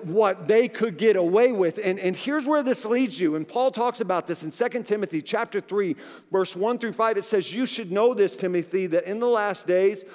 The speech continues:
there will be very difficult times. For people will love only themselves and their money. They will be boastful and proud, scoffing at God, disobedient to their parents, and ungrateful.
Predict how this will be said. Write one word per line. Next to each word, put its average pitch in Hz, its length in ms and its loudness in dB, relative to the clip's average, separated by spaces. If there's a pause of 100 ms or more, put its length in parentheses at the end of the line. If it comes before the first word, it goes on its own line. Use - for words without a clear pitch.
(320)
there 220 200 4
will 247 160 6
be 196 120 -4
very 220 320 2
difficult 185 480 -4
times. 151 600 -8 (480)
For 175 160 -2
people 220 340 -4
will 190 180 4
love 180 300 2
only 190 240 -2
themselves 185 640 -4
and 170 100 -4
their 156 80 -4
money. 185 420 -4 (340)
They 185 120 4
will 175 160 2
be 143 140 -4
boastful 208 560 0
and 147 100 -6
proud, 185 460 -6
scoffing 196 520 -4
at 147 140 -12
God, 180 380 -2
disobedient 175 680 -4
to 165 100 -10
their 139 120 -2
parents, 190 440 -6
and 165 100 -4
ungrateful. 156 600 -6